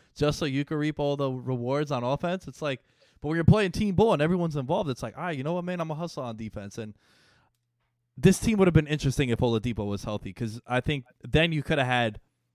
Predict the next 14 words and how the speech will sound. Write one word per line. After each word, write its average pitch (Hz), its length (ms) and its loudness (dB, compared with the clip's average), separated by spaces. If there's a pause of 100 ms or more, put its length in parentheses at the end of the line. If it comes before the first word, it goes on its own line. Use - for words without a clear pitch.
(600)
six - 520 -6
teams 110 420 -6
maybe 107 520 -4
with 117 160 -2
a 127 80 2
realistic 120 480 0
chance 120 300 -6
of 113 80 -10
getting 110 260 -4
to 117 100 -10
the 104 240 -6 (420)
Eastern 131 260 -6
Conference 113 400 -4
Finals, 104 480 -4